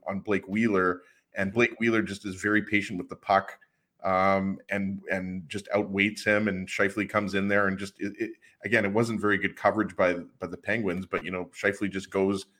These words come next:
to where he needs to go. Um, and, you know, it was on display there. Like, that was just a perfectly executed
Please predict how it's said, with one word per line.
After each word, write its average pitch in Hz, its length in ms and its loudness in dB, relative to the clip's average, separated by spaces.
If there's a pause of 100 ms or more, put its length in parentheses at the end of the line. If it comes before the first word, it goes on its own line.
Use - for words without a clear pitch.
to - 80 -4
where 104 200 4
he 98 160 -4
needs 107 320 -2
to 107 80 -6
go. 87 400 -2 (460)
Um, 90 680 -2
and, 95 380 -2
you 98 80 -4
know, 98 120 0
it 92 80 -2
was 98 120 -2
on 107 140 6
display 101 420 4
there. 80 240 -2
Like, 85 120 -4
that 92 160 4
was 101 160 -2
just 101 200 -4
a - 60 -8
perfectly - 640 -2
executed 98 800 -2